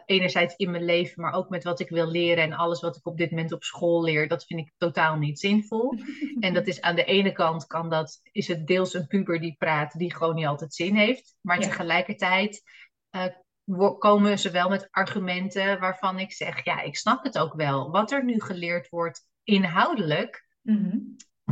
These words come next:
Speaker 1: dat heb je helemaal niet nodig." Maar toen zij terugkwamen en ze acht en tien waren, ehm, en ik merk dat ook eigenlijk wel bij de meeste ouders die ik spreek als ze weer terug zijn,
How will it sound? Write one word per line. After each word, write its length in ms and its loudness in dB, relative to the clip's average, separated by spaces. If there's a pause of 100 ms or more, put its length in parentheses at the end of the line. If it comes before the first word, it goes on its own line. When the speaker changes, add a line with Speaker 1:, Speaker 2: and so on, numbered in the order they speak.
Speaker 1:
dat 160 -4
heb 200 -2
je 100 -4
helemaal 320 0
niet 200 2
nodig." 540 4
Maar 360 2 (140)
toen 200 6
zij 200 2
terugkwamen 920 0
en 100 -8
ze 200 -12
acht 260 -2
en 200 -6
tien 280 2
waren, 560 2 (1080)
ehm, 420 -2
en 140 2
ik 180 -4
merk 240 2
dat 200 -6
ook 200 -2
eigenlijk 440 -2
wel 100 -4
bij 100 -2
de 80 -4
meeste 360 -6
ouders 400 0
die 200 -2
ik 100 -8
spreek 340 -4
als 140 -10
ze 80 -14
weer 180 -6
terug 260 -10
zijn, 320 -10